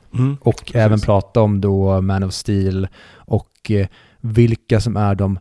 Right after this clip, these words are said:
Speaker 2: mörkaste bitarna av alla D C-filmer.
Speaker 1: Precis, och så vi kommer också dedikera ett helt avsnitt till att jämföra power levels med de här,
Speaker 2: Mm.
Speaker 1: eh, karaktärerna. Och
Speaker 2: Ja, för det, mm, vi kommer ju även ha med en gäst i, eh, nästa, mm,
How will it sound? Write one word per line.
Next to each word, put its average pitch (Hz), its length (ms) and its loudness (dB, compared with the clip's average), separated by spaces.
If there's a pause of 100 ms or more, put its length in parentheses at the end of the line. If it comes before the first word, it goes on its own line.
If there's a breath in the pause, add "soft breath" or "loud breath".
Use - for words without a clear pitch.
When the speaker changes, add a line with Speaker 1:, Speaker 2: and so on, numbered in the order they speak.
(140)
Speaker 2:
mörkaste 117 760 0
bitarna 92 580 -4
av 92 260 -2
alla 95 320 -2
D 92 260 -6
C-filmer. 98 760 -4
Speaker 1:
Precis, 98 260 -2
och 104 120 -2
så 113 180 2
vi 113 180 2
kommer 110 180 2
också 104 160 -4
dedikera 107 320 2
ett - 80 -4
helt 104 220 -2
avsnitt 101 300 0
till - 160 -4
att - 200 -8 (240)
jämföra 98 340 -2
power 98 380 -2
levels 71 440 -8
med 60 100 -10
de 62 200 -14
här, 95 220 -10 (500 soft breath)
Speaker 2:
Mm. 147 240 2
Speaker 1:
eh, 92 240 -8
karaktärerna. - 640 -4 (180)
Och - 220 -8 (680)
Speaker 2:
Ja, 131 320 4
för - 100 -6
det, 135 200 6
mm, 131 480 2 (140)
vi 123 120 -2
kommer 135 180 2
ju 131 60 4
även 117 220 4
ha 120 80 4
med 113 420 2
en 107 440 0
gäst - 500 -2
i, 95 360 -2
eh, 90 220 -2
nästa, 92 680 -4
mm, 98 420 -6